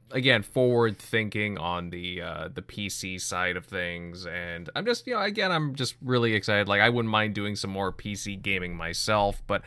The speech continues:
I totally understand Tim's position too, where, you know, I mean, it, it just may not, you know, affect some others. So, y-, you know, either way, it's, it's a cool initiative, and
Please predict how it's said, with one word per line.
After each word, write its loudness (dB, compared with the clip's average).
I 4
totally 4
understand 2
Tim's -4
position -4
too, -6
where, -6
you -2
know, -2
I -2
mean, 2
it, 2
it 6
just 0
may 4
not, 2
you 0
know, -2
affect 0
some -2
others. -6
So, -2
y-, -8
you -8
know, -10
either 2
way, 6
it's, 2
it's 0
a 2
cool 4
initiative, 4
and -2